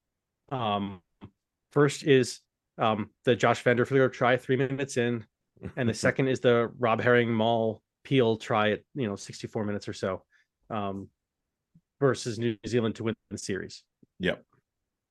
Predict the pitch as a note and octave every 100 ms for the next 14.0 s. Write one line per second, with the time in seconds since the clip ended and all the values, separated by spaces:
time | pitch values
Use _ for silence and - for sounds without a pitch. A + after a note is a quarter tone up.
0 | _ _ _ - D2 G#2 G2+ G2 C#2+ -
1 | _ _ _ _ - A#2 G#2 - C#3 C#3
2 | C3+ B2 A#2+ A#2 A2+ B2+ A#2 - C#3 B2+
3 | C#3+ E3 D#3+ D3+ D3+ C3+ G#2 - _ _
4 | - E3 C3 C3 C#3 C#3+ - - C#3 B2+
5 | - _ _ _ _ - G#2+ A#2 A2+ A2
6 | G#2 G#2+ G2+ A#2+ F#2+ F#2+ - - _ _
7 | A#2 G#2 F2 D#2+ - _ _ _ _ _
8 | - A#2 G#2 F#2 _ C3 B2 - A#2+ -
9 | - - A2+ G2+ - A#2+ B2 A2 - A#2+
10 | A#2+ G#2 - A2 G2+ A#2 A#2 A2 - A#2
11 | G#2 G#2 G#2 G#2+ G#2+ G2 G2+ G2 F#2+ -
12 | _ _ _ _ _ _ _ _ _ _
13 | _ _ _ _ _ - A#2 - G2